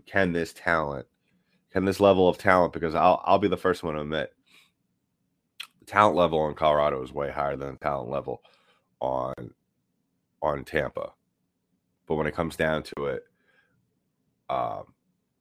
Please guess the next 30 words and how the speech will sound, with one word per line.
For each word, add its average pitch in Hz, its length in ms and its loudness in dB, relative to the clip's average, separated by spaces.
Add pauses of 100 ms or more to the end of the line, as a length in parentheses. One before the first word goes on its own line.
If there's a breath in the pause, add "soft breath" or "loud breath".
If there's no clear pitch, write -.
experience 85 1000 2
in 82 120 -6
the 78 140 -2
end, 64 300 -6
in 82 80 -4
my 90 160 6
opinion, 73 400 -4
experience 90 520 -2
in 87 60 -2
the 82 140 -2
end 73 260 -4 (100)
always 73 600 -2
prevails 69 680 -6 (100)
over 65 180 -10
talent. 55 460 -12 (840)
And 73 160 -8
can 85 480 2 (380)
Colorado 76 720 4
prevail? 71 920 -2 (300)
Do 90 140 -2
they 90 100 2
have 87 140 2
enough 82 200 -4
talent 65 480 -4 (840)
to 87 120 -8
prevail 76 420 -2
over 69 200 -4
this 67 140 -12
veteran 69 360 -6
group? 62 300 -10